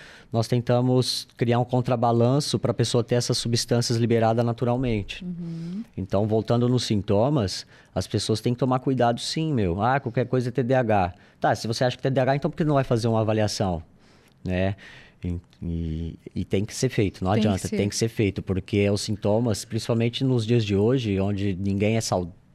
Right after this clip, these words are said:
Speaker 1: cem por cento saudável, é
Speaker 2: É.
Speaker 1: impossível, então você pode sim, a qualquer momento, ter características de uma pessoa com T D A H.
Speaker 2: Sim.
Speaker 1: Certo?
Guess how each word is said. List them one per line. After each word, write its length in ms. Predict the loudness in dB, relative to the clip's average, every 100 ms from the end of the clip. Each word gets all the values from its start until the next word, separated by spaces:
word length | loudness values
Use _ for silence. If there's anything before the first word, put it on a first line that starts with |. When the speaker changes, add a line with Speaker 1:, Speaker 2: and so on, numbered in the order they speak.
| _ -6
Speaker 1:
cem 220 | -4 -2
por 160 | -2
cento 240 | -2 -2 -2
saudável, 480 | -2 2 0 2 0
é 40 |
Speaker 2:
É. 20 |
Speaker 1:
impossível, 680 | 0 -2 -2 0 0 0 -4 -6 -20 -20 -20 -20 -12
então 440 | -12 -8 -8 -8
você 240 | -8 -10 -8
pode 300 | -4 -4 -4
sim, 220 | -4 -4
a 40 |
qualquer 240 | -6 -4 -4
momento, 380 | -2 -4 -4
ter 380 | -4 0 0 0 -6 -14 -16 -10
características 720 | -2 -2 0 -2 0 -2 -2 -2
de 60 |
uma 80 | -2
pessoa 320 | -2 -4 -4
com 160 | -4 -4
T 140 | -2
D 80 | 0
A 60 | 2
H. 360 | 2 0 -2 -12 -20 -20 -18
Speaker 2:
Sim. 400 | -6 -2 -2 -6
Speaker 1:
Certo? 520 | -4 -2 -2 -2 -8